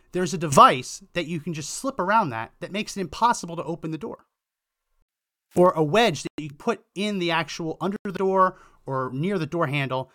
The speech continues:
that makes it impossible to open the door. It's a couple bucks.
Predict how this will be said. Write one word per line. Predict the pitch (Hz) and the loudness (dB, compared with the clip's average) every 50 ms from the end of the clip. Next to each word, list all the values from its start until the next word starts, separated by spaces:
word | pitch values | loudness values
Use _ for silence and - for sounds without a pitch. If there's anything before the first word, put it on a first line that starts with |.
| _ _ _ - | _ _ _ -8
that | 175 147 | -6 -4
makes | 156 180 214 220 - - | -2 -2 -2 -2 -4 -6
it | 202 - | -6 -6
impossible | 160 156 156 - - - 185 196 190 - - 185 143 143 131 123 117 - | -6 -8 -8 -8 -6 -2 0 0 0 -2 -4 -8 -8 -6 -8 -8 -10 -12
to | - - - - | -16 -18 -10 -8
open | 147 139 143 139 131 123 | -6 -6 -6 -8 -8 -8
the | 123 123 | -8 -8
door. | 120 226 202 - - - _ _ _ _ _ _ _ _ _ _ _ _ _ _ _ _ _ _ | -8 -8 -8 -8 -12 -18 _ _ _ _ _ _ _ _ _ _ _ _ _ _ _ _ _ _
It's | 180 - - | -12 -10 -10
a | |
couple | - - - - 120 | -14 -14 -12 -12 2
bucks. | - - 214 131 - - - - - - - | 4 4 4 4 2 -6 -16 -18 -18 -18 -20